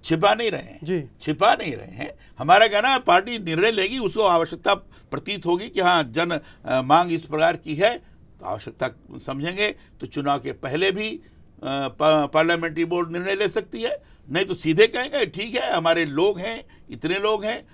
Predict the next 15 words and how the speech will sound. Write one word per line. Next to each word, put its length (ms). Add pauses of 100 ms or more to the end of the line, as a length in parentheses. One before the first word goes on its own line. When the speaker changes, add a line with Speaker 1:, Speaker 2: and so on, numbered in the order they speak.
(100)
Speaker 1:
सामूहिक 460
नेतृत्व 400
के 80
आधार 220
पर 60
चुनाव 420
लड़ा 160
जा 140
रहा 200
है, 240 (280)
बाद 260
में 120
हम 120
निर्णय 300
लेंगे।" 300